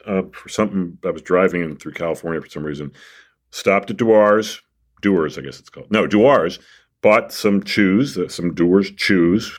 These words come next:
Everyone should get some, like, Charleston chew or things like they have there. No, more like, you know, Mary Jane's, bit of honey, whatever. And I,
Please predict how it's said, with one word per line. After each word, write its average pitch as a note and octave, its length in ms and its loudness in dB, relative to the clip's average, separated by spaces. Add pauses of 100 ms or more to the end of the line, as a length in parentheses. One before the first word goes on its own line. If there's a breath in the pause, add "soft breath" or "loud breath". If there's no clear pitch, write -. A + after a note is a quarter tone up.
Everyone D#2 280 -4
should F2 120 -14
get F2+ 180 -2
some, F2 220 -2
like, E2 220 -2
Charleston E2+ 500 0
chew E2 340 0
or D2+ 80 -4
things D2+ 540 -4
like C#2 200 -12
they D2 120 -6
have D2+ 300 -4
there. C#2+ 240 -2
No, F2+ 240 2
more F#2 160 0
like, F#2 320 0
you F2 60 -6
know, C#2+ 40 -6
Mary D2+ 300 -4
Jane's, D2+ 440 -8
bit D2 180 -6
of C#2+ 60 -8
honey, D#2 240 -6
whatever. D2 360 -2 (420 loud breath)
And G2+ 220 2
I, F#2+ 240 2